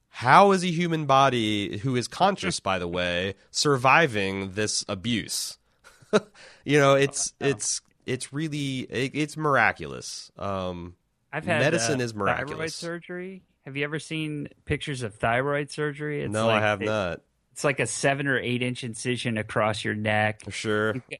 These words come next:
Speaker 2: you got clamps going horizontally
Speaker 1: But that,
Speaker 2: and
Speaker 1: yeah.
Speaker 2: clamps going vertically.
Speaker 1: Yeah.
Speaker 2: I mean, it
Speaker 1: It's
Speaker 2: looks,
Speaker 1: just laid open there. Like,
Speaker 2: it looks medieval, man.
Speaker 1: yeah. It's like something out of Hellraiser.
Speaker 2: Yeah. <laughs> I wonder what would be the,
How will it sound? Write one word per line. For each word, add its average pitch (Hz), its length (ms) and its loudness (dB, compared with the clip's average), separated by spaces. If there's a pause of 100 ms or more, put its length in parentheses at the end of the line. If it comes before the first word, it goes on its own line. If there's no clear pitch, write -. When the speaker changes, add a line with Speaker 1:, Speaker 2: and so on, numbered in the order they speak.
Speaker 2:
you 131 100 0
got 127 260 -2
clamps 143 460 -4
going 123 540 -6
horizontally 131 840 0
Speaker 1:
But 110 80 -6
that, - 60 -12
Speaker 2:
and 64 80 -8
Speaker 1:
yeah. 104 280 2
Speaker 2:
clamps 92 220 -2
going 117 120 -16 (120)
vertically. 131 640 2
Speaker 1:
Yeah. 104 120 2
Speaker 2:
I 101 160 4
mean, 95 100 2
it - 60 -2 (120)
Speaker 1:
It's 104 100 -2
Speaker 2:
looks, 101 160 -6
Speaker 1:
just 104 180 -4
laid 104 320 2
open 98 380 -2
there. 78 420 -4
Like, 85 320 -10
Speaker 2:
it 180 40 -2
looks 220 260 0
medieval, 143 540 0
man. 101 280 -2
Speaker 1:
yeah. 104 260 2 (680)
It's - 140 -10
like 110 120 0
something 117 220 0
out 107 60 0
of 92 60 0
Hellraiser. 85 640 -2 (320)
Speaker 2:
Yeah. 202 260 4 (280)
<laughs> 285 400 0 (1080)
I 202 100 2
wonder 240 280 2
what 202 200 2
would 170 160 -6
be 165 140 -4
the, 127 300 -2